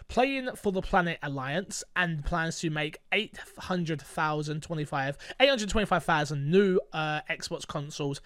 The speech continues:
carbon neutral. Other, uh, partners in the initiative include thirteen other g-, companies, including Sony, Twitch, Google Stadia, Ro-, Rovo, Ubisoft, and others. Quote, "Some of the biggest names in the video game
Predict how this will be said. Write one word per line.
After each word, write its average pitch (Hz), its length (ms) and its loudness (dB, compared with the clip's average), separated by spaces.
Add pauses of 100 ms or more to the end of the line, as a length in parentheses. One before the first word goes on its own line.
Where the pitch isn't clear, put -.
(280)
carbon 202 640 4 (100)
neutral. 165 640 0
Other, 190 400 6
uh, 156 140 0
partners 156 560 4
in 175 160 -4
the 151 80 -2
initiative 143 420 -4
include 139 260 -4
thirteen 180 440 2
other 143 180 -2
g-, 143 140 -12
companies, 156 500 0 (240)
including 147 360 -2
Sony, 190 560 4 (120)
Twitch, - 480 2 (140)
Google 160 240 4
Stadia, 147 580 0 (440)
Ro-, 208 720 4 (220)
Rovo, 196 640 4 (1000)
Ubisoft, 170 720 0
and 135 200 -10
others. 202 340 2 (100)
Quote, 185 300 6 (480)
"Some 262 160 6
of 285 60 6
the 247 80 4
biggest 214 280 4
names 185 280 4
in 170 80 4
the 160 40 4
video 165 240 6
game 156 160 2